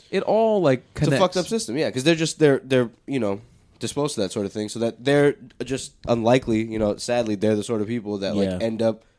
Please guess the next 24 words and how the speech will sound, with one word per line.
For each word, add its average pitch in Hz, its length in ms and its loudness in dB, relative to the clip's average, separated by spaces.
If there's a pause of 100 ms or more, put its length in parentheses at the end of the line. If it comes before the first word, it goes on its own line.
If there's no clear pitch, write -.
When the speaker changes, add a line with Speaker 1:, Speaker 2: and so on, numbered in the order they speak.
(220)
Speaker 2:
in 117 120 -4
the 113 60 -2
drug 120 360 2
game 101 240 0
and 98 100 -4
shit - 160 -4
like 98 220 0
that, 101 180 2
you 101 80 -2
know, 98 100 0
not, 104 200 0
like, 95 180 -2
wealthier 101 380 -6
white 95 200 -6
people 80 200 -12
or 85 60 -10
something 85 220 -12
like 82 140 -10
that. 90 220 -8
So 95 80 -10
those 95 140 -4
are 90 40 -14
people 95 220 -6
that 92 160 -6